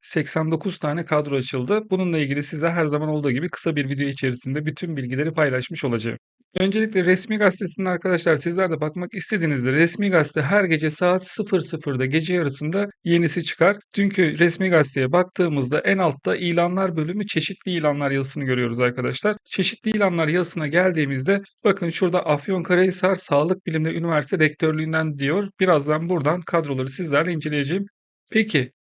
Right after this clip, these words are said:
başvuruyu nereden yapıyoruz? Başvuruyu ise arkadaşlar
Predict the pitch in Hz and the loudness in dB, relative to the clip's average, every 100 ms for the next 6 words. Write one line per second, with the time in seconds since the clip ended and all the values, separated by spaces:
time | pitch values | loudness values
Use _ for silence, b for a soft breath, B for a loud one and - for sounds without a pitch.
0 | _ 202 208 208 170 196 151 170 170 156 | _ 2 2 2 0 2 2 2 2 -2
1 | 143 139 131 143 202 - _ _ - 220 | -4 -4 -2 -2 -4 -6 _ _ 2 2
2 | 214 - 190 165 - 156 156 156 156 - | 2 0 -2 0 0 2 4 4 2 0
3 | 220 | -2